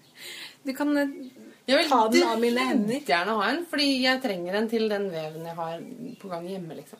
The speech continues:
Speaker 1: Ja, men det er greit. Da skal du få en.
Speaker 2: Yes!
Speaker 1: Jeg har jo flere farger du kan velge.
Speaker 2: Mm.
Speaker 1: Nei,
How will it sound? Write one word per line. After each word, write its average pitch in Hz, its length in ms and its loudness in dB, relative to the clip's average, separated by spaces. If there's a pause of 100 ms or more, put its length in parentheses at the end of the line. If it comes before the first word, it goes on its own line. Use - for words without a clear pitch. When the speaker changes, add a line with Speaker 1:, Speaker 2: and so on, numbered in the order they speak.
(140)
Speaker 1:
Ja, 262 80 -12
men 269 120 -4
det 330 120 -6
er 285 60 -6
greit. - 280 -12
Da - 100 -12
skal 226 200 -12
du 240 60 -12
få 233 180 -12
en. 220 140 -16 (240)
Speaker 2:
Yes! 415 200 -16
Speaker 1:
Jeg 247 80 0
har 247 80 2
jo 247 140 2
flere 233 360 -2
farger 196 380 -10
du - 60 -14
kan 220 160 -8
velge. 185 320 -10
Speaker 2:
Mm. 247 580 -2 (600)
Speaker 1:
Nei, 254 140 0